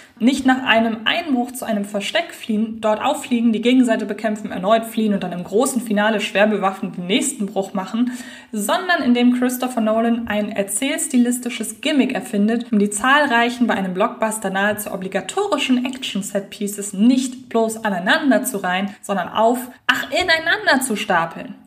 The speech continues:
Was ihm als Sprungbrett dient, inszenatorisch herausragende Wege zu gehen und einen Film zu kreieren, der hauptsächlich aus einer immer weiter eskalierenden Parallelmontage besteht.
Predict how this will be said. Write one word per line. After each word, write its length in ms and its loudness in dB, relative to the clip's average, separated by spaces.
Was 240 2
ihm 100 -6
als 260 0
Sprungbrett 720 0
dient, 240 4
inszenatorisch 800 -2
herausragende 800 2
Wege 320 0
zu 220 -4
gehen 420 2
und 180 -2
einen 200 2
Film 360 -8
zu 140 -8
kreieren, 400 0
der 220 0
hauptsächlich 640 -2
aus 220 -4
einer 540 0
immer 360 2
weiter 460 0
eskalierenden 680 2
Parallelmontage 1160 0
besteht. 540 -12